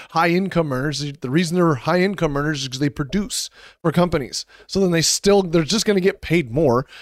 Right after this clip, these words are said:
to where I think it's just gonna increase their salaries even more. And, like, the government, yes, gets the tax values from that, but they're saying,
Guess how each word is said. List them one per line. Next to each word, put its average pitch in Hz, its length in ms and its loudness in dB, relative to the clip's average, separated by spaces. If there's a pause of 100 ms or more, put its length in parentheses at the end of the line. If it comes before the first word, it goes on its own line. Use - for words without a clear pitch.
to 170 80 0
where 160 60 4
I - 20 4
think 160 160 0
it's 160 100 0
just - 220 -2
gonna 165 140 2
increase 160 360 0
their 156 140 -2
salaries 156 460 2
even 160 280 -2
more. 147 260 4
And, 135 120 0
like, 135 160 0
the 139 80 -4
government, 147 340 0
yes, 147 220 0
gets - 180 -6
the 120 80 -8
tax 214 280 -4
values 127 260 0
from 127 140 -8
that, 127 200 0 (280)
but 165 60 -4
they're 170 80 2
saying, 165 380 0